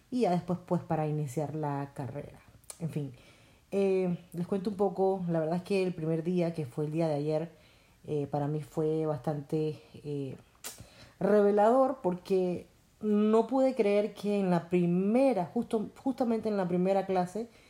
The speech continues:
y sé que muchos van a decir, dizque, "Wow, estás exagerando, Yara". Eh, pero justo en la primera clase sentí como, de alguna manera, mi mente y mi creatividad como que se abrían, como si estuviéramos abriendo una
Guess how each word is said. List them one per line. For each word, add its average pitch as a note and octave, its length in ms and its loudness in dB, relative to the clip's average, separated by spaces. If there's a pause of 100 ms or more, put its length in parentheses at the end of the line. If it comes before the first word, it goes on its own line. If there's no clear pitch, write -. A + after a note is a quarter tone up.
(380)
y - 80 -6
sé F#3 140 -4
que A3+ 80 2
muchos A#3 280 4
van G#3+ 140 6
a A3 80 4
decir, F3+ 240 0
dizque, F3 320 -2 (140)
"Wow, D3+ 220 0
estás E3 220 -4
exagerando, D3 480 -4
Yara". - 240 -12 (1400)
Eh, F#3 360 2
pero F#3+ 160 2
justo A#3+ 220 -2
en C#4 80 4
la G#3 60 2
primera F#3 300 0
clase F#3 280 -4
sentí F3 640 -4 (160)
como, F#3 560 0 (500)
de F3+ 140 4
alguna B3+ 320 4
manera, A#3+ 420 4 (520)
mi G3 340 2
mente A3 640 2 (640)
y G3 80 0
mi F#3+ 160 2
creatividad F3 720 2
como D#3+ 220 0
que D3 300 -4
se - 260 -6
abrían, C#3+ 440 -2
como C#3+ 180 -6
si D#3+ 120 -8
estuviéramos E3+ 440 -2
abriendo E3 380 2
una E3+ 360 0